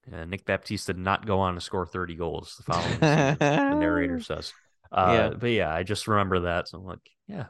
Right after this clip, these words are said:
Speaker 1: wonder what that guy's up to."
Speaker 2: <laughs>
Speaker 1: Think about Tim Murray too much.
Speaker 2: Yeah.
Speaker 1: In the year of twenty twenty-three.
Speaker 2: Gotta
Speaker 1: Oh,
Speaker 2: leave him in the
Speaker 1: boy.
Speaker 2: past.
Speaker 1: Yeah.
Speaker 2: For the best.
Speaker 1: Mm-hmm.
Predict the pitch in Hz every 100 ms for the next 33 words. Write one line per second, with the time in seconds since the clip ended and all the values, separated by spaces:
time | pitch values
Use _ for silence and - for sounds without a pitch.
0 | - 131 120 - 90 - 82 82 - -
1 | 73 _ _ _ _ - - 151 120 147
2 | 147 - 135 127 117 120 104 98 80 -
3 | 90 80 78 - - - - _ _ _
4 | _ _ _ _ _ - 92 85 - _
5 | _ _ _ _ _ _ _ _ _ _
6 | - 101 90 87 95 98 90 - _ -
7 | 120 110 98 - 110 95 87 - 85 85
8 | - - 143 143 127 - 82 85 - 113
9 | 107 - - - - - - _ _ _
10 | _ _ _ _ _ _ _ - 80 -
11 | - - - 101 90 98 - - _ _
12 | _ _ _ _ _ _ _ 87 87 87